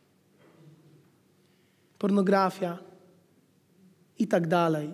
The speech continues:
i tak dalej, i tak dalej. Z jednej strony może ci się wydawać, "Hmm, ale mój grzech jest tak bardzo widoczny. Dlaczego on musi tak bardzo być widocznym grzechem?"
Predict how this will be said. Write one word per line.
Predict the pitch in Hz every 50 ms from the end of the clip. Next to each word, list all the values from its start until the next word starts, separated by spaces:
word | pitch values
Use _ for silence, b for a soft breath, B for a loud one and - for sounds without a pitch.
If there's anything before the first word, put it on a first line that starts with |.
| - -
i | 190 165
tak | 175 170 170
dalej, | 160 170 160 160 151 151 156 -
i | 160
tak | - 165 156 156
dalej. | 165 160 151 147 151 160 - - - - - _ _ _ _ _ _ _ _ _ _ _ _ _ _ _ _ _ _ _ _ _ _ _ _ _ _ _ _ _ _ _ _ _ _ _ _ _ _ b b b b b b b -
Z | 202 180
jednej | 214 240 208 226 220 214
strony | 220 - 233 226 226 220 208 202 185 180 180 185 180 - B B B B B B B _ -
może | 220 220 208 214
ci | 202 214 196
się | 220 220
wydawać, | 190 202 190 208 202 196 185 180 175 165 - - - - - - -
"Hmm, | 233 220 214 202 196 190 190
ale | 220 208 196 208
mój | 208 214 214 190
grzech | 196 208 214 208 208
jest | 202 - -
tak | 202 190 185
bardzo | 196 202 202 190 202 185
widoczny. | 190 196 180 196 196 190 - - 175 170 165 165 - - b b b b b -
Dlaczego | 190 196 185 - 226 208 196 208
on | 202 202
musi | 202 202 - - 214 -
tak | - 196 190 185
bardzo | 202 208 202 196 196 202
być | 190 196 180 185
widocznym | 180 196 180 214 214 214 - 208 185 180
grzechem?" | 175 180 180 - - 175 170